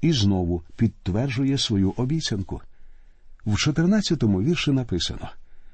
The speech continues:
«І промовив Господь до Авраама, коли Лот розлучився із ним: Зведи очі свої, та поглянь із місця, де ти, на північ,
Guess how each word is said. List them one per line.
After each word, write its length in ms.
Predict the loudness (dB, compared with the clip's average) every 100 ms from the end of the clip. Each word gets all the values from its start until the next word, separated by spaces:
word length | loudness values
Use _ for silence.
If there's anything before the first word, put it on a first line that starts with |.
| -18 -18 -20 -20 -20 -6 0
«І 120 | 2
промовив 580 | 2 2 4 4 4 2
Господь 520 | 2 0 0 -2 0
до 160 | -2 0
Авраама, 540 | 0 0 2 2 2 0 -8 -20 -8
коли 220 | -2 2
Лот 340 | 2 2 0 -4 -2
розлучився 800 | 2 2 2 0 2 0 0 -2
із 240 | 0 0 0
ним: 280 | -2 -4 -10 -14 -18 -18 -18 -18 -20 -20 -4
Зведи 500 | 0 2 2 2 0
очі 380 | 0 -2 0 0
свої, 440 | 0 0 -2 -2 -8 -18 -20 -20 -20 -20 -20 -4
та 120 | -2
поглянь 580 | 0 0 2 2 0 2
із 220 | 2 4
місця, 460 | 4 4 2 0 0
де 240 | 0 -2
ти, 340 | 0 0 0 2
на 180 | 2 2
північ, 680 | 2 4 4 2 0 -6